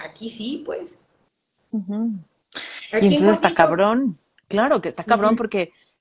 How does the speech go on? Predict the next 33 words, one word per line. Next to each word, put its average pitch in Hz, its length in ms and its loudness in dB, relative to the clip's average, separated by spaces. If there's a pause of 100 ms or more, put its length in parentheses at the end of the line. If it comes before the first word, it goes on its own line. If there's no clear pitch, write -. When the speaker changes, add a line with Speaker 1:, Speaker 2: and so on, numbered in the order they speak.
Speaker 2:
¿qué 190 60 -6
estamos 208 400 -2
haciendo, 185 840 -4 (560)
eh, 156 260 -6
acá, 165 580 2 (560)
acá 196 420 -2
de 214 80 2
este 226 160 -6
Speaker 1:
Ujú. 202 80 -4
Speaker 2:
lado, 170 400 -4 (400)
que 190 80 -4
está - 200 -4
tan 233 180 -8
jodido, 202 500 -6
que 196 100 -10
tenemos 180 380 -8
que 226 80 -8
estarnos 202 360 -6
cuidando 180 340 -8
todo 185 140 -6
el 175 140 -6
tiempo, 156 420 -8
que 185 120 -8
nadie 165 280 -4
es 233 100 -8
confiable? 185 600 -4
O 156 60 -16
sea, 160 160 -12
no 165 120 -12
hay, 233 140 -6
no 165 100 -14
hay 180 80 -10
comunidad. 240 1000 -6